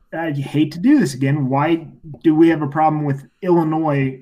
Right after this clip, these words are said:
hiring a wing T guy and coming in here and maybe winning six games a year?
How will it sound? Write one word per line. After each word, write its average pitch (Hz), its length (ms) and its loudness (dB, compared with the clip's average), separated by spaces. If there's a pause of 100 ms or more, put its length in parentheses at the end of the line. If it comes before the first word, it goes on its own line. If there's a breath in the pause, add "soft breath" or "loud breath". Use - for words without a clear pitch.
hiring 139 560 -4
a 135 80 -2
wing 143 340 -2
T 139 260 -2
guy 120 560 -10 (640)
and 143 200 -2
coming 139 260 -2
in 135 140 0
here 139 180 -2
and 131 140 -4
maybe 135 220 0
winning 127 340 -6
six 135 320 -10
games 120 340 -8
a 117 40 -10
year? 110 300 -14